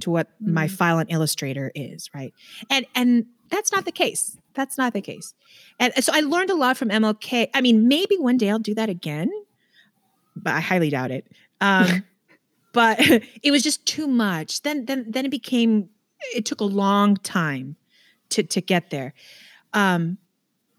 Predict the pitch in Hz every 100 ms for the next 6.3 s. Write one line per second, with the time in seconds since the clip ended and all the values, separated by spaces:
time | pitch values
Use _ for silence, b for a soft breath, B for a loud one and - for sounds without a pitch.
0 | _ _ _ _ _ _ - - 302 262
1 | 240 - _ _ _ _ - - - -
2 | - 269 262 440 311 294 302 262 302 381
3 | 214 214 277 - _ _ _ 269 277 -
4 | 262 254 269 277 285 247 277 247 233 311
5 | 226 226 B B B - 254 247 240 -
6 | 240 311